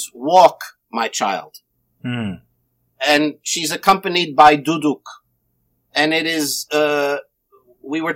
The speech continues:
Speaker 1: talking about melancholy and, and emotional.
Speaker 2: Hmm.
Speaker 1: Uh, and the makam
Speaker 2: Hmm.
Speaker 1: is not a Turkish makam, but I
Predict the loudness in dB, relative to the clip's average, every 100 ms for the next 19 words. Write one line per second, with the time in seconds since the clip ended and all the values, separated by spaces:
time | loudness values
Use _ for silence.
0 | 0 0 -2 0 4 4 2 _ _ _
1 | _ _ -2 0 2 -2 0 4 4 4
2 | 2 0 -2 -2 -4 -8 -6 -4 -6 _
3 | -6 -2 2 2 2 0 0 2 0 -4
4 | _ _ _ _ _ -10 -10 -6 -4 -4
5 | -4 -8 _ _ _ _ _ _ _ _
6 | _ 0 0 0 -14 _ _ _ _ _
7 | -2 2 4 2 2 4 6 4 -6 _
8 | _ _ _ _ -10 -6 -6 -8 -6 -6
9 | -2 2 2 2 -2 2 2 2 -4 2
10 | 0 2 2 2 0 _ _ _ -2 4
11 | 4